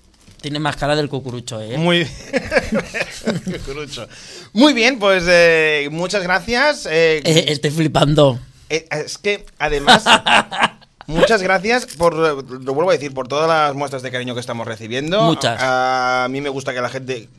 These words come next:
Speaker 2: es que no he, no he visto
Speaker 1: Y te
Speaker 2: ni
Speaker 1: tienes que venir un día a PortAventura conmigo.
Speaker 2: Tengo que venir.
Speaker 1: Porque este fin de semana ha sido
Speaker 2: Ya me lo has dicho.
Speaker 1: pero, pero, pero bonito de
Speaker 2: Lo he
Speaker 1: verdad,
Speaker 2: visto,
Speaker 1: con la gente.
Speaker 2: lo he visto en tu vídeo.
Speaker 1: Mu-, mucha gente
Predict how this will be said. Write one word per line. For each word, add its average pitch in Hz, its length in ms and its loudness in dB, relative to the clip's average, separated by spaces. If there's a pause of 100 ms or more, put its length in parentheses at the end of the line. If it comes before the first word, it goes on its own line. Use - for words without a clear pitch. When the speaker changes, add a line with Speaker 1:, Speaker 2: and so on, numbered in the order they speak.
(200)
Speaker 2:
es 143 120 -12
que 247 100 -6
no 190 120 0
he, 151 160 0
no 147 220 0
he 180 100 0
visto 170 220 -4
Speaker 1:
Y - 20 -4
te 180 80 -2
Speaker 2:
ni 175 80 -2
Speaker 1:
tienes 208 240 0
que 226 140 0
venir 196 220 -2
un 202 120 -2
día 220 320 2 (800)
a 135 120 -4
PortAventura 147 520 -2
conmigo. 117 440 -6
Speaker 2:
Tengo 113 160 -6
que 113 60 -8
venir. 90 320 -14 (760)
Speaker 1:
Porque 143 220 -2
este 165 160 -4
fin 170 120 -6
de 160 80 0
semana 156 260 0
ha 151 40 -4
sido 170 440 0 (400)
Speaker 2:
Ya 98 120 -16
me 107 80 -12
lo 107 60 -10
has 95 80 -16
dicho. 95 320 -14
Speaker 1:
pero, 135 340 0
pero, 127 400 -2
pero 127 200 -2
bonito 131 500 2
de 165 100 6
Speaker 2:
Lo 143 60 2
he 131 40 2
Speaker 1:
verdad, 127 260 4
Speaker 2:
visto, 120 160 0
Speaker 1:
con 139 100 4
la 135 140 4
gente. 143 440 0
Speaker 2:
lo 196 80 2
he - 20 -2
visto 135 160 -2
en 160 100 -2
tu 139 80 -4
vídeo. 127 420 -4 (480)
Speaker 1:
Mu-, 147 240 -4
mucha 160 340 -4
gente 135 520 0